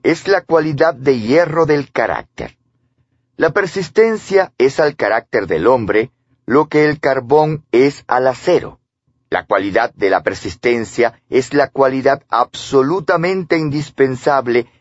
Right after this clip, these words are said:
que va de la mano con todos los grandes éxitos de la vida. Y aquí uno de los grandes secretos de la persistencia y el éxito. Es el programar su mente subconsciente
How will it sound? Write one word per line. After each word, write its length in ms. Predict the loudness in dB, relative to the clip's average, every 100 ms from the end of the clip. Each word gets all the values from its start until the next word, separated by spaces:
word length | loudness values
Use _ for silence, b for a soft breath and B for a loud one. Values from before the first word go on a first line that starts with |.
| _
que 160 | 0 2
va 200 | 2 2
de 140 | 0
la 140 | 0 2
mano 440 | 2 2 0 -2 _
con 380 | 2 2 0 -6
todos 440 | 0 2 2 0 0
los 220 | -2 0
grandes 480 | 0 0 -2 -6 -4
éxitos 640 | -4 -4 -6 -6 -4 -4 -2
de 100 | -4
la 120 | -4
vida. 400 | -8 -14 -16 -18 _ _ _ _ _ _ _ _ _ _ _ -6
Y 180 | 2
aquí 440 | 2 0 -4 -6 -8 _ _
uno 280 | -2 0 2
de 100 | 2
los 180 | 0 0
grandes 420 | 0 0 0 -4
secretos 640 | -4 -2 -2 0 -2 -2 -2
de 80 |
la 120 | -2 0
persistencia 1040 | -2 -4 -10 -2 0 0 -4 0 0 0
y 140 | -2
el 100 | 0
éxito. 560 | -2 -6 -14 -14 -14 -14 _ _ _ _ _ _ _
Es 380 | 0 0 0 -4 -2
el 260 | 0 0
programar 600 | 0 2 2 0 0 -2
su 220 | -4 -4
mente 500 | -2 -2 -2 -2 -2
subconsciente 1200 | -2 -4 -6 0 0 0 -2 0 0 -2 -2 -2